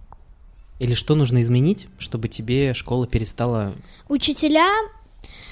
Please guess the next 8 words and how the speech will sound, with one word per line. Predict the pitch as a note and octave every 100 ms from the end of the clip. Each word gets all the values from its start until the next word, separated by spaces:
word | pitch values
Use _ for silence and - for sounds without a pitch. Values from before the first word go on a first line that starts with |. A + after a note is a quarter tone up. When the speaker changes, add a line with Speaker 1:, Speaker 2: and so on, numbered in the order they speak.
| - - - - - - - - C3+
Speaker 2:
Ну, | C4 F4+ B4 B4 - - - - - - -
учителя... | E4+ - F4+ F#4+ F#4 F#4+ G4+ F#4
От | F4+ F#4+
учителей | - F#4 G#4 G4 A4 G#4+
не | F#4+ F#4+
очень | G4+ - D#4
многое | D4+ C#4+ C#4
зависит. | B3+ B3+ D4 D#4 G#4